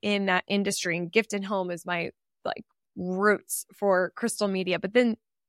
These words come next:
since we have grown into pet and jewelers and craft and hobby and toy, we're in all these other industries now, but it started somewhere. One industry, gift and home,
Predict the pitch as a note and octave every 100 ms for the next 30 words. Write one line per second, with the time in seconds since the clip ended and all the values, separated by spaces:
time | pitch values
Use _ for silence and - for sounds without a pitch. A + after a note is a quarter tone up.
0 | _ - - D4+ G#3+ G3+ - G#3+ G3+ F#3+
1 | F3+ F#3+ G3+ F#3+ F#3+ F#3+ - _ _ -
2 | G3 - - G#3 G3+ - - G3 F#3+ F3
3 | G3+ F#3+ F#3+ F#3 F#3 F#3+ F#3 F3 - G3+
4 | G3+ - G3+ - F#3+ F#3+ G3 F#3+ F#3+ _
5 | _ _ A3+ - - G#3+ G#3 G3+ G3 G3
6 | _ F#3+ - - G#3 F#3+ F#3 F#3 F3+ -
7 | F#3+ G3 - G3 F#3+ F3+ F3 F#3+ - -
8 | C4+ C4+ C#4+ C4 - _ - - - F3+
9 | F3 - - F3 _ _ _ _ _ _
10 | _ _ F3 F3+ A3 A#3+ G#3 F3+ - -
11 | - _ _ _ - G#3 - A#3 G#3 -